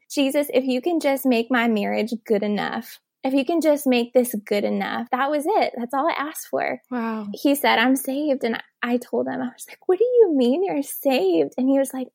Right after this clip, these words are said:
Speaker 1: "I believe. I believe that Jesus is real."
Speaker 2: Oh, come on. <laughs>
Speaker 1: Yes, yes. And so that was the beginning. And time went by. It wasn't just a radical change overnight,
Speaker 2: Uh-huh.
Speaker 1: but there was, like, tangible progress that I could see. It was like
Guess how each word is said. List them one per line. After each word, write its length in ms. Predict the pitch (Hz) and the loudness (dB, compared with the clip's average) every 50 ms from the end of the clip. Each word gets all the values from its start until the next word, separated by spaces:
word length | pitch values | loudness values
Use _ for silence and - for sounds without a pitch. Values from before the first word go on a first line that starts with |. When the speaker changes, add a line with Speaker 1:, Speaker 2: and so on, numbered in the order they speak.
| - | -4
Speaker 1:
"I 160 | 240 247 269 269 | 0 2 2 4
believe. 560 | 285 262 247 214 214 233 220 208 190 214 226 - | 4 4 4 4 2 2 2 0 -2 -2 -2 0
I 180 | 220 233 262 | 2 2 2
believe 400 | 269 - 302 285 262 247 247 233 | 2 2 2 4 4 4 4 4
that 160 | 233 214 - | 2 0 0
Jesus 440 | - 233 214 214 220 240 233 240 233 226 | -2 0 0 0 2 2 2 2 4 2
is 140 | 214 220 202 | 2 2 2
real." 540 | 196 196 226 202 190 190 180 - - 254 - - | -2 -2 0 0 0 0 -2 -2 -4 -4 -2 0
Speaker 2:
Oh, 260 | 254 240 233 226 214 | 2 2 4 2 0
come 180 | 214 - 247 240 | -2 -2 -4 -2
on. 640 | 220 208 208 208 208 202 202 233 247 311 359 302 - - | -2 -2 -2 -2 -4 -6 -6 2 8 8 8 8 8 0
<laughs> 100 | - - _ _ _ - | -16 -20 _ _ _ -4
Speaker 1:
Yes, 600 | - 427 381 403 427 466 539 571 587 587 539 480 480 - - 339 | 2 10 12 12 12 12 12 10 10 6 6 6 4 2 4 6
yes. 400 | 381 403 440 494 480 427 370 - - - | 6 8 8 6 6 4 2 0 -2 0
And 140 | 320 285 | 0 2
so 100 | - 285 | 4 2
that 240 | 254 262 233 240 311 | 4 6 4 4 4
was 160 | 349 381 - | 2 0 2
the 140 | - 415 403 - | 2 0 2 2
beginning. 640 | 359 247 - 226 233 262 269 269 240 247 247 247 240 - | 0 0 0 -2 -2 -2 -4 -4 -4 -4 -4 -4 -4 -4
And 340 | 254 240 233 214 214 214 220 - | -4 -2 0 0 -2 -2 -4 -4
time 240 | - 294 277 311 330 | 0 0 2 2 2
went 220 | 330 311 269 226 240 | 0 -2 -2 -2 0
by. 280 | 233 214 226 233 233 | 2 2 4 2 2
It 100 | 208 233 | 2 4
wasn't 320 | 233 233 262 285 311 294 277 | 6 4 4 4 0 0 0
just 180 | 262 247 - | 0 -2 0
a 100 | 226 208 202 | -2 -2 -2
radical 520 | 208 196 196 202 214 226 226 - 240 220 | 0 2 2 2 2 0 0 -2 -4 -2
change 600 | 226 - - 214 233 240 233 226 226 233 - - - - | -4 -4 -6 -4 -4 -2 -2 -2 -2 -4 -4 -10 -4 -2
overnight, 800 | 208 214 214 214 208 208 208 202 202 196 202 226 240 247 254 _ _ _ _ - | -2 0 0 0 -2 -2 -2 -2 -2 -2 0 0 -2 -2 -4 _ _ _ _ -2
Speaker 2:
Uh-huh. 300 | 220 208 202 208 202 202 | 0 2 4 4 4 4
Speaker 1:
but 160 | 247 220 - | 4 4 4
there 200 | 240 226 233 226 | 4 4 4 2
was, 500 | 214 - 214 214 - 214 214 214 208 - - | 2 0 -4 -4 0 0 0 0 0 -2 -4
like, 280 | 214 208 196 202 - - _ | -4 -4 -4 -4 -6 -8 _
tangible 600 | - - 240 208 208 214 214 233 214 220 214 208 | -4 -2 -2 0 0 0 0 0 0 0 -2 -2
progress 680 | 208 - - - 226 226 214 214 208 214 208 - 226 - - | -2 -6 -6 -4 -2 -2 -2 -2 -2 -4 -4 -4 -6 -4 -6
that 140 | 226 220 | -4 -4
I 160 | 220 214 214 220 | -4 -6 -6 -4
could 240 | - 262 240 247 | -2 -4 -4 -4
see. 380 | - - - 220 208 208 214 208 | -6 -10 -4 -2 0 0 0 0
It 120 | - 240 | 0 -2
was 140 | 233 226 220 - | -4 -6 -6 -4
like 220 | 220 220 233 214 | -6 -4 -4 -6